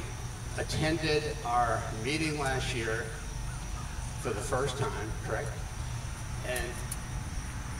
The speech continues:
Sherry happens to be a powerhouse. She is, she,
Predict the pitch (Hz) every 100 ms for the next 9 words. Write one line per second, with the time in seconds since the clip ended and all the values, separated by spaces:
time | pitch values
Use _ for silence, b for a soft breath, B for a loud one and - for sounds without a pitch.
0 | - - - 165 185 180 165 151 151 147
1 | 123 113 - 113 107 123 117 110 - -
2 | - - 110 113 131 160 151 107 - -
3 | - - - - - - 139 143 120 110
4 | - - - - -